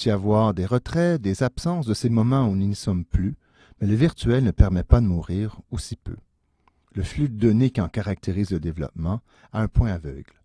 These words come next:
Une goutte d'eau ne meurt jamais dans une rivière, elle est emportée par le flux, elle est constitutive du flux. Si quelque chose peut s'arrêter, c'est le flux lui-même.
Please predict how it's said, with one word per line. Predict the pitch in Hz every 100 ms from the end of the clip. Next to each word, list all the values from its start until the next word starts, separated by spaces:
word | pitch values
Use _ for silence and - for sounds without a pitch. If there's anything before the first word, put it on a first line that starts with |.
| _ _ _ - -
Une | 117
goutte | 107 151 -
d'eau | 104 120 135
ne | 104
meurt | 98 98
jamais | 95 110 110
dans | 113 92
une | 92
rivière, | 78 82 73 95 104
elle |
est | 87 113
emportée | 107 101 - 123
par | - 85
le | 82
flux, | - 87 101 - -
elle |
est | 98
constitutive | - 131 - - - - 104 98
du | 85
flux. | 87 - 82 - _ _ _ _ _ _
Si | -
quelque | 107 92 101
chose | - 107 -
peut | - 80
s'arrêter, | - 110 101 - - 120 139
c'est | -
le | 92
flux | - - 120
lui-même. | 98 76 73 110